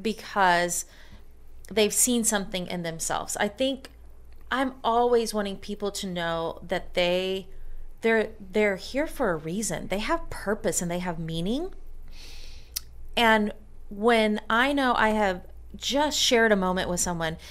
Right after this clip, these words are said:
and listened to them for five minutes and I can say, "You know, I see this in you," I walk away better as well because I'm appreciating everything around me. And that, that is very purposeful for me.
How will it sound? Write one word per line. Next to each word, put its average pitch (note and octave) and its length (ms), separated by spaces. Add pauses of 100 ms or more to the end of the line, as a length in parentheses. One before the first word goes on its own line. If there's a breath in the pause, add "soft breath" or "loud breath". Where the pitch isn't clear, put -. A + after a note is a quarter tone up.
(440 loud breath)
and A3 180
listened C#4 320
to D#4 60
them C4 160
for G#3+ 120
five F#3 300
minutes F#3 340
and F#3 80
I F3+ 60
can G3 160
say, F3+ 320
"You G#3+ 80
know, A#3+ 180
I A#3+ 120
see G#3 240
this E3+ 280
in A3 120
you," C#4 280 (1500 soft breath)
I G#3+ 180
walk G3 240
away E3+ 200
better - 340
as F3 180
well - 320 (240)
because G3+ 240
I'm G3+ 180
appreciating G3+ 680
everything F3+ 360
around D#3 320
me. - 200 (520 loud breath)
And G#3 180
that, G#3 300 (100)
that G#3+ 240
is G3 140
very F#3+ 280
purposeful D#3+ 540
for - 160
me. F#3+ 180